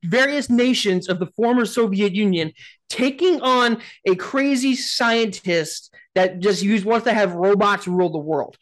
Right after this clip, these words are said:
No plot to it, what, no major plot sources whatsoever. The he-, four heroes, one included an incredibly sp-, strong bear man. Yes, that is half man, half bear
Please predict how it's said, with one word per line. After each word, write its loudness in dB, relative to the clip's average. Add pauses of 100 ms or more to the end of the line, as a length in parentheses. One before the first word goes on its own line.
(200)
No 2
plot -2
to -2
it, -2
what, -2
no 4
major 2
plot -2
sources -4
whatsoever. -2 (320)
The 0
he-, 4
four 2
heroes, 2
one 2
included 2 (260)
an 2
incredibly 0
sp-, -4
strong 0 (200)
bear 2
man. 0
Yes, 2
that 0
is -2
half -4
man, 0 (200)
half -6
bear 2